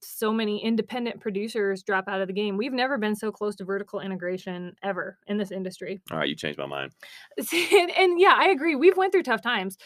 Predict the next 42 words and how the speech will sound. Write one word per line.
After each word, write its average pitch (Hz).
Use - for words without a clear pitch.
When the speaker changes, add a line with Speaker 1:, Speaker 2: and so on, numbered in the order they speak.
Speaker 1:
and 277
I 277
wasn't 339
there 240
back 214
in 254
the 240
eighties. 247
You 240
know, 233
I 196
wasn't 262
there 220
back 208
in 233
the 220
past 214
twenty 247
years 220
when 208
my 226
folks 247
were 277
struggling, 269
when 214
other 247
producers 262
were 262
struggling. 254
There's 269
no 311
doubt 196
about 175
that. 202
But 233
the 247
thing 294
that 294
is 233
different 202
right 196
now 190